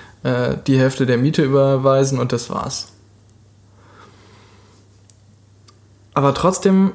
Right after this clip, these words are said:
habe ich auch in dem Moment, in dem das akut wurde und vielleicht dann auch konkret wurde, habe ich gedacht, „Hm, eigentlich hattest du ja einen ganz anderen Plan.“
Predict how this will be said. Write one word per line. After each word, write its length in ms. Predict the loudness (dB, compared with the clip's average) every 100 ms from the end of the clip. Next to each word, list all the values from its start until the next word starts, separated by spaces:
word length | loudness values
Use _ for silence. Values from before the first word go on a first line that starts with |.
| -2
habe 180 | -4 -2
ich 140 | -2
auch 180 | -2 0
in 100 | 0
dem 140 | 0
Moment, 400 | 0 0 -2 -4
in 160 | -4 -2
dem 360 | 0 0 0
das 160 | -2 -4
akut 560 | -6 -6 -6 -6 -10 -12
wurde 400 | -4 -2 0 0
und 240 | -2 -4
vielleicht 380 | -4 -2 -2 0
dann 120 | -4
auch 140 | -4 -6
konkret 500 | -8 -4 0 0 0
wurde, 340 | 0 0 0 -4 -12 -20 -20 -20 -20 -20 -20 -20 -20 -20 -20 _
habe 180 | -4 -4
ich 80 | -2
gedacht, 400 | 0 0 -2 -2
„Hm, 240 | -2 -2 -6 -14 -20 -20 -4
eigentlich 320 | 0 0 -2
hattest 240 | -4 -2
du 40 | 0
ja 140 | 2
einen 80 | 2
ganz 180 | -2 -2
anderen 320 | -4 -4 -6
Plan.“ 320 | -6 -8 -10